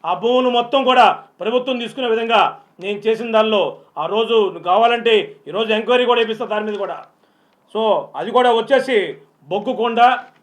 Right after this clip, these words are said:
కుక్కట్లపల్లి, బల్లికూర మండలం వస్తుంది, ఒక పక్క,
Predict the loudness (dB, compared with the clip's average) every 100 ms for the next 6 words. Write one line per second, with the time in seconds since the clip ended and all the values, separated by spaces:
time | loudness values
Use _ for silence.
0 | _ -8 -4 -4 -2 -2 0 0 -2 -10
1 | _ _ _ -6 -4 0 0 0 0 0
2 | -2 -4 -2 -2 0 -4 0 2 2 0